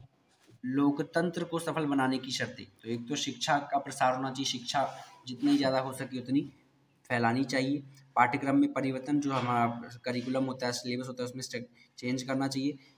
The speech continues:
चुनाव प्रणाली में सुधार होना चाहिए, न्याय प्रणाली, है ना, उसमें भी। और समाचार पत्रों की स्वतंत्रता होनी चाहिए कि समाचार कोई भी जो है छाप सके, कुछ भी, अ, सही चीज़ छाप-, छापे।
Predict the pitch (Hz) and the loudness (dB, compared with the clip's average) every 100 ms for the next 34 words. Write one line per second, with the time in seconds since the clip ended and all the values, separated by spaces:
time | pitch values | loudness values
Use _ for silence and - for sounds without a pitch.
0 | - 131 131 135 139 135 131 135 135 135 | -6 2 4 4 2 2 2 2 0 -2
1 | 127 127 127 135 135 135 143 127 123 120 | -2 0 0 -2 -2 -4 -4 -4 -2 0
2 | 123 131 127 127 139 - _ _ _ _ | 0 0 -2 -2 -6 -14 _ _ _ _
3 | - 139 139 120 131 139 156 143 - _ | -4 -2 -2 -4 -2 0 -2 -6 -12 _
4 | _ _ _ _ 113 117 123 120 131 131 | _ _ _ _ 0 2 2 2 4 2
5 | 135 139 131 131 127 127 135 131 131 135 | 2 -4 -6 -6 -6 -4 -2 -2 -2 -4
6 | 131 123 120 123 - 127 120 127 127 131 | -6 -6 -4 -4 -4 -6 -4 -6 -6 -6
7 | 131 113 - 127 127 127 120 123 131 - | -4 -8 -8 -8 -8 -10 -12 -8 -10 -10
8 | - _ - - 120 117 117 120 120 123 | -20 _ -20 -10 -4 -2 -2 -4 -4 -6
9 | 117 120 120 - - 120 - 143 | -4 -2 -2 -6 -6 -4 -2 -6